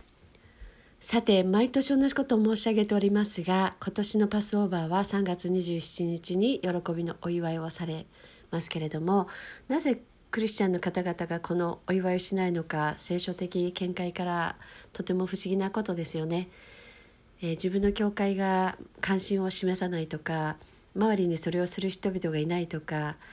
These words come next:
えー、コロナの中でね、人と交わることが少ないなどの理由で、まあ、それをすることができないのならば、まあ、御言葉から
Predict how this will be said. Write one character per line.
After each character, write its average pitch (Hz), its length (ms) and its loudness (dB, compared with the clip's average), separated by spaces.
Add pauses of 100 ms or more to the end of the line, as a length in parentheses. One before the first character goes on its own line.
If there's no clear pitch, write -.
(360)
え 165 120 -6
ー、 160 60 -14
コ 196 140 0
ロ 208 80 4
ナ 165 460 2
の 160 160 -2
中 165 280 -4
で 151 120 -4
ね、 180 360 -4
人 - 300 -4
と 175 460 -2 (100)
交 180 240 0
わ 180 60 4
る 180 100 -2
こ 180 100 -4
と 165 140 -6
が 160 200 -4
少 - 200 -6
な 190 120 0
い 190 80 -2
な 160 120 -4
ど 156 120 -4
の 156 120 -4
理 151 120 -4
由 165 180 -4
で、 190 380 0 (380)
ま 185 60 -2
あ、 - 20 -2
そ 185 140 -2
れ 190 80 2
を 190 60 2
す 196 120 -4
る 202 60 -4
こ 208 100 -2
と 202 100 0
が 175 80 0
で 185 140 -2
き 202 120 -2
な 240 120 2
い 285 60 0
の 247 120 0
な 233 160 2
ら 233 120 -2
ば、 285 340 0 (400)
ま 190 80 0
あ、 - 20 4
御 190 100 4
言 214 320 0
葉 220 120 2
か 214 160 0
ら 247 200 2